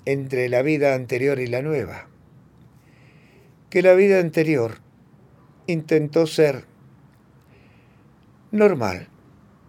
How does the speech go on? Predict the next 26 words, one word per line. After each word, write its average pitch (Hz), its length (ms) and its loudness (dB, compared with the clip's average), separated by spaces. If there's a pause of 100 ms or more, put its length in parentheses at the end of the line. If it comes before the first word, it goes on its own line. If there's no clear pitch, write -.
(360)
y 170 160 2
eso 180 240 0
nos 170 160 -6
generó 139 420 0
conflictos 143 960 -6
tras 123 180 -6
conflictos. - 960 -12 (1400)
La 180 140 4
vida 196 260 4
nueva 185 320 2
va 170 120 0
a 156 40 -2
ser 160 220 -2
natural, 151 640 -6 (1600)
y 196 120 2
en 202 80 4
esa 196 240 2
naturaleza 175 840 0 (480)
nosotros 165 500 -4
nos 143 100 -2
vamos 147 480 -2 (100)
a 139 120 -2
intentar 131 540 -4
adaptar 131 520 -2
al 120 200 -4
momento, 113 640 -12